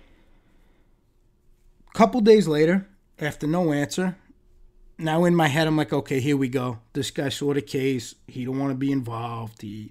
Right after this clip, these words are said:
you know, unfortunately, as I always talk about, if you're Italian, the, and you're charged with rico, people don't wanna touch it. But I think after speaking with the experts, I think it goes a little more deeper than that. When the experts were telling me that law enforcement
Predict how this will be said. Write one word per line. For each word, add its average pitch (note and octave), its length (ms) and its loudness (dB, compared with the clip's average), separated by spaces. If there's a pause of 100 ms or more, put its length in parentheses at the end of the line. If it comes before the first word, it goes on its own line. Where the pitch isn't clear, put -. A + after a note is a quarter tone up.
(540)
you C3 120 -6
know, B2+ 120 -6
unfortunately, C3+ 800 -4 (140)
as C3 160 -12
I C#3 100 -4
always C#3 200 -2
talk G#3+ 280 4
about, C#3+ 220 -2
if - 120 -10
you're D3 140 0
Italian, F#3 640 0 (1200)
the, - 640 -4
and C#3 160 -2
you're C#3+ 240 -2
charged E3 420 -4
with D3 140 -6
rico, G3+ 360 4
people D#3 320 -2
don't D#3 120 2
wanna C#3+ 140 0
touch F#3+ 320 0
it. - 160 -12 (380)
But D#3+ 80 0
I D#3 100 2
think G3 340 2
after F3 280 0
speaking G3 540 2
with E3+ 160 0
the E3 140 2
experts, C#3+ 720 -2 (100)
I D#3+ 80 -6
think E3+ 160 -6
it E3 60 -2
goes D#3 220 0
a D3+ 40 -4
little D#3+ 180 0
more D3 140 0
deeper D#3 340 0
than A#2 180 -6
that. D3 320 -4 (1400)
When D#3 180 -4
the E3 120 4
experts G#3 400 2
were E3 80 0
telling G#3+ 360 4
me D3 160 4
that C3+ 300 0
law D#3 260 4
enforcement C#3 720 0